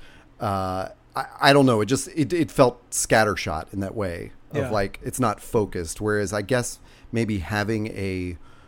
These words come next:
Speaker 1: um, r-, uh, like a, a, uh, a racial exploration and, like, a social justice sort of theme at least kinda make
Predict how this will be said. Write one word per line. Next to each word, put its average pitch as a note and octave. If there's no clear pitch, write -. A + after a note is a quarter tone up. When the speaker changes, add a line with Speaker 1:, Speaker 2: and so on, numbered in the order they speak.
Speaker 1:
um, F#2+
r-, B2
uh, G#2
like G2
a, G2
a, F#2
uh, E2+
a A2+
racial G#2+
exploration G2+
and, F#2
like, F2+
a G2
social G2
justice F#2+
sort G#2
of F2
theme A2+
at G2+
least G#2
kinda G2
make G2